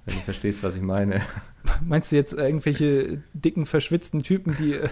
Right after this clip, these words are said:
Speaker 2: <laughs> irgendwo in so einem Spielladen dann ein
Speaker 1: Dick und
Speaker 2: Kartenspiel spielen?
Speaker 1: verschwitzt sagst du, das interpretierst du da rein.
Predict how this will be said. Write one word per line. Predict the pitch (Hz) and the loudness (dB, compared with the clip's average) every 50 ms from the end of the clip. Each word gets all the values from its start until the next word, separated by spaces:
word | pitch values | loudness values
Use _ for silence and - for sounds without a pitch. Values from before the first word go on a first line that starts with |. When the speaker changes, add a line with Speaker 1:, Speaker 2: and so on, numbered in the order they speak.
| - 196 | 0 0
Speaker 2:
<laughs> | 160 - | 0 2
irgendwo | 220 202 131 - - 165 156 156 - - - - - | 2 0 0 0 -2 -2 0 0 -2 -4 -10 -12 -6
in | - 156 143 | -4 -2 -2
so | 151 | 0
einem | 151 151 | 0 0
Spielladen | 139 - - 185 185 185 165 147 135 143 147 147 147 | -2 -2 0 2 2 4 6 6 8 8 6 6 4
dann | 147 139 139 | 2 2 2
ein | 139 131 | 2 4
Speaker 1:
Dick | 143 | 4
und | - 311 269 208 175 | 4 6 6 6 6
Speaker 2:
Kartenspiel | 139 120 165 147 | 6 6 6 4
spielen? | - 123 - 160 | 4 4 4 4
Speaker 1:
verschwitzt | 180 - - | 4 2 2
sagst | - 196 185 170 - - - - | 4 4 4 4 2 -4 -4 -2
du, | 185 160 131 | 0 2 4
das | 113 110 104 135 | 4 4 4 4
interpretierst | 139 147 139 143 151 143 - 165 147 147 - | 2 2 2 2 0 0 2 0 0 0 0
du | 147 | 0
da | 139 139 | 2 2
rein. | 135 131 120 101 90 90 95 95 95 107 | 4 6 4 4 4 2 -2 -4 -6 -8